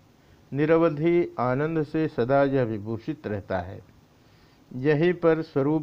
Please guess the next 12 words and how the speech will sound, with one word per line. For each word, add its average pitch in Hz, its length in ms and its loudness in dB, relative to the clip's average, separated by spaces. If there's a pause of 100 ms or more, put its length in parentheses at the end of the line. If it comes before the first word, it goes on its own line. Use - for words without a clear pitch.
भगवान 135 500 0
का 117 340 -2 (720)
षाड्गुण्य 143 720 0
विग्रह 135 520 0 (220)
कहलाता 113 500 0
है। 101 240 -8 (640)
इसी 151 240 0
को 175 220 0
वैकुंठ 151 500 0
में 147 240 -2
देवता 139 360 2
लोग 123 380 -2